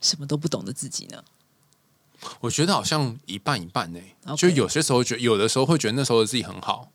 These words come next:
Speaker 1: 那就跟你在减肥的时候，有时候觉得吃东西很好，有时候觉得变瘦很好一样啊。<laughs> 这不就贪心，不想做出选择？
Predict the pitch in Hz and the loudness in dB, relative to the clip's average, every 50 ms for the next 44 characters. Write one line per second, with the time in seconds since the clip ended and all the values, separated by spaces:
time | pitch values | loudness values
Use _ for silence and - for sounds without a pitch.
0 | _ _ - 180 190 180 190 185 175 190 196 185 165 165 180 170 - 147 - 143 | _ _ -4 -2 0 2 2 2 2 2 2 2 2 2 2 2 2 0 0 -2
1 | 147 131 156 156 151 143 151 - 185 175 - 147 120 123 143 - - 160 151 151 | -4 -4 -2 -2 0 0 0 0 -2 -2 -2 -2 -2 -2 0 0 0 0 -2 -2
2 | 156 143 160 156 156 151 143 - 254 - - 180 160 - 160 143 139 156 165 156 | -2 0 2 4 4 4 4 4 2 4 4 4 4 4 2 2 2 2 2 2
3 | 156 - - 151 - 151 127 135 151 139 - - 139 135 147 180 196 180 170 165 | 2 2 2 2 0 0 -2 -2 -2 -2 -2 -2 -2 0 0 0 0 0 -2 -4
4 | 160 165 170 - 719 740 679 - - - - 453 330 294 302 311 294 285 285 254 | -4 -6 -6 -4 -2 -2 -2 -2 0 2 2 2 2 2 0 0 0 -2 -2 0
5 | 220 180 269 208 170 160 170 151 - 170 143 151 160 - - 156 147 151 - 190 | 2 2 4 4 4 2 2 2 2 2 2 2 2 2 0 -2 -4 -4 -2 0
6 | - 151 135 139 147 143 151 147 - - - - 160 - | 0 0 0 -2 -4 -4 -4 -4 -6 -6 -8 -10 -14 -14